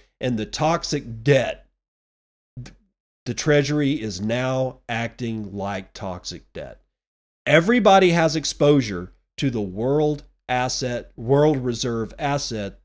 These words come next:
the U S Treasury, okay? When they raise rates, it pushes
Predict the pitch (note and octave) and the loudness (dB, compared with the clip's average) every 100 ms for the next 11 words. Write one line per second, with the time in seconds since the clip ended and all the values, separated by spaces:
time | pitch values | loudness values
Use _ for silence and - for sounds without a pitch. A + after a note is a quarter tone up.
0 | - B2 A2+ G#2+ G2 - - C3+ F#2 B1 | -8 -4 -2 -2 -4 -4 -2 -2 -2 -12
1 | A#1 _ _ _ _ A2 G#2 A2+ C3+ C#3 | -20 _ _ _ _ -10 -4 -2 -2 -4
2 | _ _ _ _ _ _ _ - _ _ | _ _ _ _ _ _ _ -20 _ _
3 | - C#3 C3+ C3 D#3+ G#3 G#3 F3 E3+ E3 | 2 4 6 6 8 8 6 6 6 6
4 | C3+ D3+ E3+ G2 - - - - _ _ | 4 4 4 4 -4 -8 -8 -14 _ _
5 | _ _ _ _ _ C#3 C3+ - E3+ E3 | _ _ _ _ _ 0 0 2 4 4
6 | - E3+ C#3+ C3+ - | 4 0 0 -4 -10